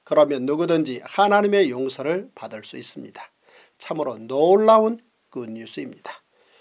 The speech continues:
오늘 우리는 예수 그리스도의 이름으로 누구든지 예배할 수 있다는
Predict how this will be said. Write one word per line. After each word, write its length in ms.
오늘 240
우리는 420
예수 320
그리스도의 420
이름으로 460
누구든지 800
예배할 440
수 200
있다는 480